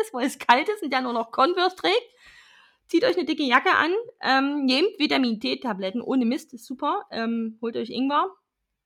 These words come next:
dicken Schal. Und, ähm, ich würde, ich erlaube hiermit offiziell, du hast die Woche schon angefangen, ist aber auch okay, ähm, Mützensaison würde ich langsam auch eröffnen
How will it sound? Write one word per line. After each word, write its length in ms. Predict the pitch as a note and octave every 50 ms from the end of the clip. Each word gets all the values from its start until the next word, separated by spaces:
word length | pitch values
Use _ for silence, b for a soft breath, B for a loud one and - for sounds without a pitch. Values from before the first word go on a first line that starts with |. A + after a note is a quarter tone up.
| - _ -
dicken 180 | B3+ B3 C#4 C4
Schal. 420 | - C4 B3 B3+ B3+ C4+ C#4+ D4 - _ _ _ _ _ _ _ _ _ _ _ _ _ _ _
Und, 280 | - - B3+ A#3 A#3+ -
ähm, 380 | - G#3+ A3 G#3+ G#3+ G#3 G#3+ - -
ich 180 | - G#3 -
würde, 240 | - B3+ B3+ D4 B3 - -
ich 120 | A#3+ A3 -
erlaube 320 | - A3 G#3+ A#3+ C4+ C#4+
hiermit 300 | C4+ C4 C#4 D4+ D4+ -
offiziell, 400 | - C4 - D4+ - D#4 C#4+ C#4
du 100 | B3 B3
hast 140 | - B3 -
die 80 | B3 G#3+
Woche 160 | A3 A#3 A#3+
schon 120 | A3 A3+ G#3
angefangen, 440 | F#3 B3 D4 D#4 - D4+ D4 D#4 - b b b b b b b b b b
ist 100 | - -
aber 140 | B3+ B3 A#3
auch 80 | - B3
okay, 320 | C4+ B3 - C4+ C4 B3+ -
ähm, 480 | - A3+ A3+ A3 A3+ A#3 A3+ A3 - _ _ -
Mützensaison 680 | B3+ B3+ - - C4+ G#3+ G#3+ G3+ G3+ G#3 G#3 G#3 G#3
würde 140 | G#3+ G#3 G#3+
ich 100 | - -
langsam 320 | G#3+ G#3 G#3 G#3+ G#3 -
auch 300 | - - G3 - - -
eröffnen 300 | G3+ - - - - -